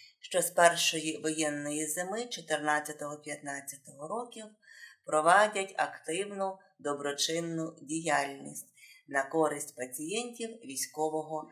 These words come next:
шпиталю. Ділиться роздумами, переживаннями українців у період анексії Росією Криму і початку ато, коли страшний нарив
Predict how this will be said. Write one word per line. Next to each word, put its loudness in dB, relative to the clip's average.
шпиталю. -8
Ділиться 0
роздумами, 2
переживаннями 2
українців -4
у -10
період -6
анексії -6
Росією -8
Криму -6
і -6
початку -6
ато, -6
коли 4
страшний 0
нарив 2